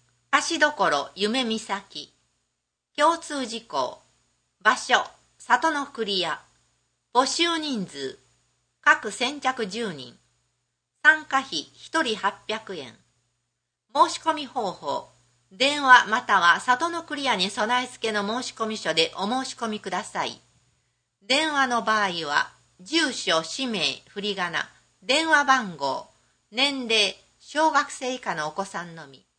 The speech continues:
をお知らせください。小学生以下の人は保護者の同伴が必要です。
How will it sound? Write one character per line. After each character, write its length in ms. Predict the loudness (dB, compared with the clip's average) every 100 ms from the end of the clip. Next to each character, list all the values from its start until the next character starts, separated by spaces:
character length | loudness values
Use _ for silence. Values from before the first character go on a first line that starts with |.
| _
を 200 | -8 -4
お 80 | -4
知 140 | 0
ら 120 | 0
せ 140 | 0 -6
く 120 | -4
だ 140 | -6
さ 200 | -4 -4
い。 120 | -4 -8 _ _ _ _ _ _ _ _ _
小 160 | 2 6
学 220 | 4 2
生 260 | -2 2 2
以 80 | 2
下 160 | 0
の 120 | 0
人 280 | -6 -6 0
は 200 | 0 0 -6 _
保 120 | -4 -2
護 100 | 0
者 160 | 0
の 160 | 0 0
同 200 | 0 -2
伴 260 | -2 -4
が 100 | -4
必 320 | -6 -8 -8 -4
要 220 | -2 -2
で 140 | -6
す。 280 | -10 -18 _